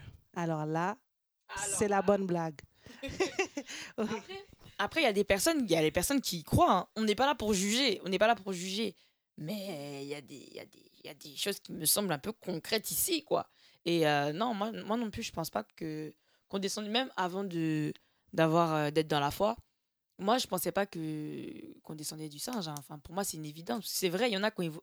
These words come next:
Speaker 2: nous, on a évolué, pourquoi pas les autres ? Enfin,
Speaker 1: Et, et, et, et, et moi, et moi, euh, moi, Atacha, la question que j'ai à poser, c'est, euh,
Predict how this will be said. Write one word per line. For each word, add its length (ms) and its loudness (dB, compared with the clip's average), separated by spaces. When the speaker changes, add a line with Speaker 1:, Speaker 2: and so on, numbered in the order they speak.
Speaker 2:
nous, 120 0
on 80 2
a 60 4
évolué, 300 0
pourquoi 260 -2
pas 120 2
les 180 -2
autres ? 220 -6
Enfin, 500 -2
Speaker 1:
Et, 320 0
et, 100 0
et, 280 -2
et, 320 -4
et 40 2
moi, 460 4
et 100 2
moi, 460 4
euh, 260 4
moi, 240 2
Atacha, 460 0
la 180 -2
question 340 -4
que 80 -6
j'ai 160 0
à 80 0
poser, 360 4
c'est, 320 0
euh, 280 -2